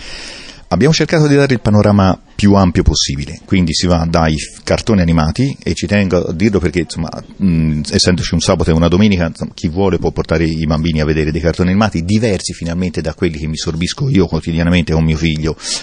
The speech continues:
alla televisione, e quindi potrebbero essere i cartoni animati veramente di un futuro, perché, diciamo, realtà come Netflix e altre sono interessate a questo, a questo genere di cartone animato.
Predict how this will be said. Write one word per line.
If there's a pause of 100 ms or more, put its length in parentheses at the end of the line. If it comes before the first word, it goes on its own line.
alla
televisione, (100)
e
quindi
potrebbero
essere
i
cartoni
animati
veramente
di
un
futuro,
perché, (120)
diciamo,
realtà
come
Netflix
e
altre
sono
interessate (220)
a
questo,
a
questo
genere
di
cartone
animato.